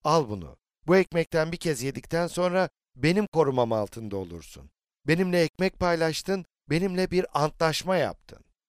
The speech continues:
Bu olayın ardından askerlerin hiçbiri genç kıza dokunmaya cesaret edemez. Genç kız hayatta kalır ve daha sonra bu öyküsünü anlatır. O subay bir Müslümandı ama antlaşma konusunda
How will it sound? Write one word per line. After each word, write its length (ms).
Bu 160
olayın 240
ardından 500
askerlerin 600
hiçbiri 380
genç 260
kıza 240
dokunmaya 440
cesaret 460
edemez. 520
Genç 280
kız 200
hayatta 360
kalır 380
ve 120
daha 180
sonra 340
bu 140
öyküsünü 380
anlatır. 680
O 120
subay 460
bir 120
Müslümandı 920
ama 320
antlaşma 600
konusunda 680